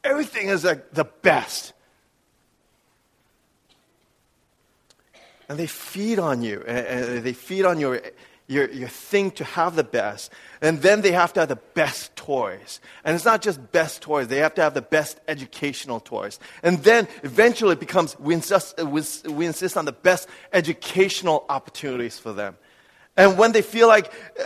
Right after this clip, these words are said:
um, uh, they're a little bit older, they start feeling like they, w-, you know, they really have to have the best jobs. And then when they get married, they have to have the, the best weddings.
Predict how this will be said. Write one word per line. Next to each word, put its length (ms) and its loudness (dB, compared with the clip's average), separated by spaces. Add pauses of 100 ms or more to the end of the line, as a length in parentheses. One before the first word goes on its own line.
um, 240 2 (100)
uh, 380 -2
they're 240 6
a 60 0
little 220 0
bit 140 -2
older, 300 4
they 120 2
start 360 2
feeling 200 -2
like 140 -4
they, 180 0
w-, 260 -8
you 160 -8
know, 80 -6
they 140 -6
really 280 4
have 320 -4
to 60 -2
have 100 0
the 80 0
best 560 -2
jobs. 600 0 (1700)
And 120 -4
then 280 6
when 100 0
they 80 -2
get 160 -4
married, 300 0
they 80 -4
have 200 0
to 80 -2
have 140 0
the, 80 -2 (240)
the 140 2
best 600 0
weddings. 800 0